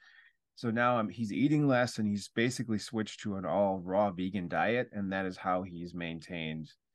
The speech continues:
this newfound lean physique that he's undergone. So I, I guess you don't think about that. Like, when I was reading that, I'm like, "That is something interesting," 'cause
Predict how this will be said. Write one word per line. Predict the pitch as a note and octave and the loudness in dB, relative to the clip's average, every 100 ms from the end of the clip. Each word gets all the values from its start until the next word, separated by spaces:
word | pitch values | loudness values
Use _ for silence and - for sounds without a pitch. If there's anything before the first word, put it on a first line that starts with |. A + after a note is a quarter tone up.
| _ _ _ - | _ _ _ -12
this | E2+ F2 | -10 -6
newfound | F2 F#2 F2 F2+ E2+ E2 D#2+ D2+ - | -2 -4 -4 -4 -2 -4 -6 -12 -16
lean | D2 F#2 G2 F#2+ F#2 | -12 -6 -4 -4 -4
physique | - E2+ D2+ E2 C#2 D2+ | -8 -12 -8 -8 -10 -12
that | D#2 D#2+ | -10 -10
he's | D#2 | -8
undergone. | D#2 D2 C#2+ C#2+ B1 G1+ - | -8 -8 -8 -6 -8 -10 -18
So | - - D2 B1 C#2 _ - - - - | -16 -8 -6 -6 -10 _ -20 -18 -2 2
I, | F#3+ E3 | 2 2
I | |
guess | E3 A3 | 0 0
you | A#3 | 2
don't | C4 E3 | 0 2
think | F3 D3+ | 0 0
about | A2 F#2+ A2+ | 2 2 4
that. | G2+ D#2 | 2 2
Like, | G#2+ B2+ | 0 2
when | C#3 | 2
I | C#3+ | 2
was | G2+ | 0
reading | B2 D3 | 0 0
that, | A2+ G#2 | 0 0
I'm | G#2 | 0
like, | G#2 - | -2 0
"That | C#3+ | -2
is | E3 | -2
something | - C#3 A#2+ | -6 -4 -2
interesting," | A#2 G#2+ - F#2+ F2 | -2 -4 -8 -10 -8
'cause | G2+ F2+ | -8 -10